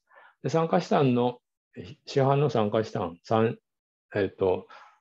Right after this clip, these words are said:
取ってみました。で、これ同じサンプル、えー、市販の酸化シタンエフピー六ってやつですけど、それの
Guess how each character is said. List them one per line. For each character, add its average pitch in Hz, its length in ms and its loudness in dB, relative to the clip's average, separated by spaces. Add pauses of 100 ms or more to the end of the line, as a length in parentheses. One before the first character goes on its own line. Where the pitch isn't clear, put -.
取 - 140 -4
っ - 20 -18
て 113 60 4
み 104 80 6
ま 101 120 2
し - 60 -12
た。 - 180 -20
で、 156 80 6
こ 180 100 6
れ 147 40 8
同 151 240 6
じ 175 300 4 (380)
サ 165 180 4
ン 147 180 0
プ 135 120 2
ル、 127 260 4 (840)
え 104 400 -2
ー、 - 20 -12
市 127 160 2
販 127 140 4
の 131 120 2
酸 95 180 -6
化 92 120 -6
シ - 80 -16
タ 101 80 -6
ン 98 100 -8
エ 110 60 2
フ 101 140 -6
ピ 107 100 0
ー 98 40 2
六 90 200 -2
っ - 40 -20
て - 120 -20
や - 100 -20
つ - 60 -20
で - 100 -20
す - 80 -20
け - 80 -6
ど、 - 140 -8 (440)
そ 170 120 2
れ 165 140 6
の - 320 6